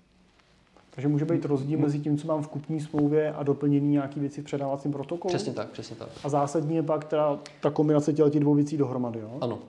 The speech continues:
Speaker 2: o, s tím, že vlastně, o, když se zjistí nějaké zjevné vady,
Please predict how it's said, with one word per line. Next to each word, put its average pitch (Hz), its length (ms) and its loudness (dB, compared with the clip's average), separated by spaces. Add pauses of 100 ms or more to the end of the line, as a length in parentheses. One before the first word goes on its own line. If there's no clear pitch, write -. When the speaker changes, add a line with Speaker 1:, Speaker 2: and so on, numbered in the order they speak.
(140)
Speaker 2:
o, 107 420 -8
s - 100 -20
tím, 117 300 -8
že 113 80 -10
vlastně, 113 360 -8 (500)
o, 113 280 -14
když 110 220 -16
se 113 80 -14
zjistí 107 280 -16
nějaké 113 440 -14
zjevné 107 380 -12
vady, 113 320 -12